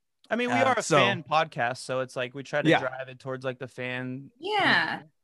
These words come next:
Speaker 2: But we knew eventually we wanted to start getting, you know, people that we know that we really, like, admire on the show, and you're, like, one of the first people I thought of. So,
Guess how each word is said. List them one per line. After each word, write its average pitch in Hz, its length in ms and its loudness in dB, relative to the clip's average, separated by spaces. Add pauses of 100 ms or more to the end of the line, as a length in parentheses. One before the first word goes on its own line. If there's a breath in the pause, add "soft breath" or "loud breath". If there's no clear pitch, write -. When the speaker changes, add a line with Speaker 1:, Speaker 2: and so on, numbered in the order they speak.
(600)
Speaker 2:
But 160 200 6
we 170 100 6
knew 196 520 8
eventually 151 580 6
we 135 200 4
wanted 143 260 4
to - 60 -4
start 135 280 -2
getting, 120 440 -2 (300)
you 120 100 -6
know, 113 120 -6 (140)
people 190 340 4
that 143 200 4
we 151 100 2
know 139 260 0
that 131 160 -4
we 135 140 -2
really, 127 340 -2
like, 120 320 -10 (140)
admire 127 480 -2
on 117 120 -4
the 117 60 -10
show, 117 280 -6
and 113 120 -8
you're, 135 140 -2
like, 120 180 -6
one 123 140 -6
of 123 60 -10
the - 40 -18
first 120 200 -8
people 120 200 -6
I 117 40 -6
thought 113 260 -4
of. 113 100 -6
So, 135 280 0